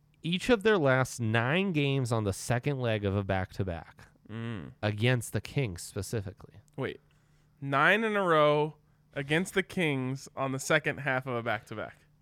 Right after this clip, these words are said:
Speaker 1: That's like a twenty-year sample
Speaker 2: I was gonna say.
Speaker 1: <laughs> We're dating back to Alonzo
Speaker 2: No,
Speaker 1: Mourning.
Speaker 2: y-, probably not, 'cause I bet you what happens is the Heat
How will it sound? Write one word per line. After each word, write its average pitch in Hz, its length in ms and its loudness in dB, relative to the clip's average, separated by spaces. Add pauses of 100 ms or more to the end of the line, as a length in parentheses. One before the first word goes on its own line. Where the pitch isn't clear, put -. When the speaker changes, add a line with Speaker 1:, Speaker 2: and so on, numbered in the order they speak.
(140)
Speaker 1:
That's 135 380 2
like 113 200 2
a 101 80 -2
twenty-year 87 720 -4
sample - 440 -16
Speaker 2:
I 170 60 6
was 202 100 6
gonna 262 200 4
say. 277 180 2
Speaker 1:
<laughs> - 1600 4
We're 208 160 8
dating 196 320 10
back 135 260 8
to 127 120 4
Alonzo 104 480 2
Speaker 2:
No, 123 60 4
Speaker 1:
Mourning. 104 580 0
Speaker 2:
y-, - 60 -18
probably 254 340 4
not, 175 280 2
'cause 151 200 -2
I 151 80 6
bet 147 240 2
you 233 80 -2
what 165 100 4
happens 151 380 0
is 123 100 -8
the 120 100 -8
Heat 151 340 -8